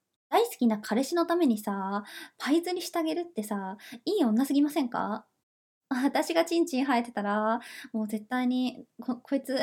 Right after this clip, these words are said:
一生幸せにする、大事にする」ってなりますね。<laughs> パイ釣りされたくらいでね、「この女大事にしよう」みたいになっちゃいそうな、そんな勢いがあるくらい、えー、可愛かったですね、レナちゃん。レナっていう名前は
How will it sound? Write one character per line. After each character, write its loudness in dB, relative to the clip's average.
一 -4
生 0
幸 0
せ 0
に 2
す -2
る、 4
大 4
事 2
に 2
す -4
る」 2
っ -20
て 4
な 4
り 6
ま 4
す -4
ね。 2
<laughs> -2
パ 2
イ 4
釣 2
り 2
さ 0
れ 4
た 0
く 2
ら 6
い 2
で -2
ね、 2
「こ 2
の 6
女 4
大 4
事 4
に 6
し 0
よ 2
う」 -8
み -6
た -4
い -6
に 6
な 6
っ 4
ち 2
ゃ 6
い 2
そ 4
う 4
な、 -2
そ 2
ん 8
な 6
勢 2
い 4
が 0
あ 6
る 4
く 2
ら 4
い、 -2
え -4
ー、 -12
可 -4
愛 4
か -6
っ -6
た -6
で -6
す -10
ね、 6
レ -2
ナ -2
ち -6
ゃ -2
ん。 -8
レ 4
ナ 6
っ -2
て -2
い 2
う -2
名 -2
前 2
は 2